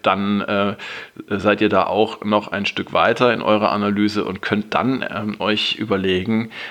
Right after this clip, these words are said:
letztendlich, welche Maßnahmen ihr treffen könnt. Ja, also wenn ihr dann tatsächlich seht, ähm, dass eure Website von einem Update betroffen ist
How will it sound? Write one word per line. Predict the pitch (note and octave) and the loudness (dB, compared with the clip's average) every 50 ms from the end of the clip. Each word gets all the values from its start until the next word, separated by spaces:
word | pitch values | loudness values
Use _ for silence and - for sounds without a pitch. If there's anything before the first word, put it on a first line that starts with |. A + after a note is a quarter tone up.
| - | -6
letztendlich, | - G#2 G#2+ - - - - F#2+ G#2 - - A2 - - | 0 0 0 0 0 -6 -6 -6 -4 -2 -2 -2 2 2
welche | G2+ G#2 G#2+ - G2+ | 0 2 2 2 2
Maßnahmen | G2+ F#2 F#2 - - - A#2 G2+ F#2+ G2 G2+ G2 | 4 4 2 2 0 2 2 2 4 2 2 0
ihr | F#2 G2 F#2 F#2 G2+ G2+ - - | 2 2 2 2 0 -2 -6 -6
treffen | - - - F#2 - - G2+ | -4 0 0 0 -2 -2 -8
könnt. | G2+ - - G2 F#2 D#2+ - - - _ _ - - | -6 -2 -4 -4 -4 -6 -12 -16 -16 _ _ -8 -2
Ja, | G#2 F#2+ G#2 A2 - | -2 -2 -2 -2 -4
also | - G2 F#2 G2+ F#2+ F#2+ - - - - - - | -6 -4 -2 -2 -4 -4 -4 -8 -14 -14 -6 -2
wenn | - A#2 | 2 4
ihr | C3 C3 | 4 4
dann | A#2+ A2+ A2 | 4 4 2
tatsächlich | A2 A2+ A2 - A#2+ A#2 - B2+ A#2+ - - - - | 2 -2 0 0 -2 -2 -2 -4 -6 -6 -6 -6 -8
seht, | G#2 F#2+ A2+ C3+ F3+ G#3 - - - - - - | 0 4 6 6 6 4 2 -4 -10 -10 -2 0
ähm, | A#2 A2+ A2+ A2+ A2+ A2+ A2 - | 2 2 2 2 0 -2 -4 -4
dass | - - - - | -8 -8 -2 0
eure | F#2 G#2+ G#2+ G#2+ | 2 4 6 4
Website | A#2 A#2 - - A2 G#2+ G#2+ | 4 2 4 2 2 2 2
von | - - G#2+ G#2+ | -2 -4 -2 -2
einem | F2 G#2 G2+ | 0 -2 -2
Update | - A2+ - - - G#2+ G#2 G#2 G#2 - - - - - - - - - - - - - | -2 -6 -8 -4 0 2 4 4 2 0 -6 -14 -18 -18 -16 -14 -14 -12 -12 -14 -14 -10
betroffen | - - - - G#2+ A2 - A2+ G#2+ | -8 -6 -2 0 0 0 2 0 0
ist | G2+ D#3+ A3+ - - | 0 0 -2 -2 -8